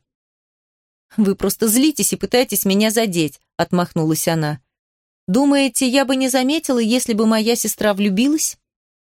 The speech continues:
«А вы думаете, я бы не заметил, если бы моему брату грозила опасность?» подчеркнуто парировал он. Они пронзили друг друга ледяными взглядами. Былая враждебность вернулась окончательно. «Знаете»,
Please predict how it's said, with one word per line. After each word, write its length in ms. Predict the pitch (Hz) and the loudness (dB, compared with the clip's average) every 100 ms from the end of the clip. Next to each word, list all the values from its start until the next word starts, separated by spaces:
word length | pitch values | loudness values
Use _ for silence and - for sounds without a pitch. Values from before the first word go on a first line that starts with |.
| - | -4
«А 100 | 170 | 0
вы 200 | 170 185 | 2 2
думаете, 460 | 165 180 175 - 180 | 2 0 0 0 0
я 140 | 175 | 2
бы 80 | 180 | 2
не 120 | 185 | 0
заметил, 440 | 180 170 233 269 | 0 0 0 0
если 300 | 220 208 208 | 0 0 -2
бы 120 | 190 196 | 0 2
моему 380 | 202 202 202 | 2 2 2
брату 380 | 185 202 180 190 | 2 2 0 -2
грозила 500 | 185 202 185 196 185 | 0 0 0 0 2
опасность?» 720 | 196 202 185 - 208 - - _ _ _ _ - | 2 0 0 -2 -4 -6 -10 _ _ _ _ -4
подчеркнуто 680 | 185 - 202 185 185 175 | -2 0 -2 0 -2 -2
парировал 560 | 180 180 180 175 175 180 | 0 0 0 0 0 0
он. 240 | 170 165 - _ _ _ _ _ _ _ _ _ - | 0 -2 -8 _ _ _ _ _ _ _ _ _ -4
Они 160 | 180 196 | -2 0
пронзили 460 | 196 190 208 220 | 0 0 0 0
друг 260 | 185 202 190 | 0 -2 -2
друга 260 | 226 214 | -2 0
ледяными 460 | 214 196 214 220 226 | 0 2 2 2 0
взглядами. 720 | 208 196 208 180 160 160 156 _ _ _ _ | -2 -2 0 2 0 -2 -4 _ _ _ _
Былая 440 | 170 196 233 254 220 | 0 2 4 4 2
враждебность 800 | 214 208 165 233 269 262 285 - | 2 0 0 0 0 0 -4 -2
вернулась 580 | 170 170 175 185 180 - | -2 0 0 0 -4 -6
окончательно. 1040 | 165 160 160 156 - - - - - - - _ _ _ _ _ _ _ _ - | -4 -2 -2 0 -2 -4 -8 -10 -12 -14 -20 _ _ _ _ _ _ _ _ -2
«Знаете», 680 | 160 196 262 226 - 156 | 2 2 2 0 -4 -8